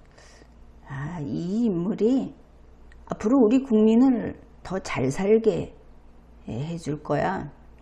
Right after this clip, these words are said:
우리 대한민국은 크게 발전할 거야. 그래서 우리 자녀, 손자녀 시대에는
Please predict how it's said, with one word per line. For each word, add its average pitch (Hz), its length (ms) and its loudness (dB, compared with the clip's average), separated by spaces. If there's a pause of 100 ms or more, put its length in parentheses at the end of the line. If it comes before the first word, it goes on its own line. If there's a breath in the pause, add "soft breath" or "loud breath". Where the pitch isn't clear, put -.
(560 soft breath)
우리 226 160 0
대한민국은 233 960 4 (960)
크게 - 460 -6
발전할 165 840 -2
거야. 147 380 -6 (300)
그래서 175 500 -4 (1000)
우리 208 760 0 (340)
자녀, 175 600 -2
손자녀 247 800 4
시대에는 165 840 -4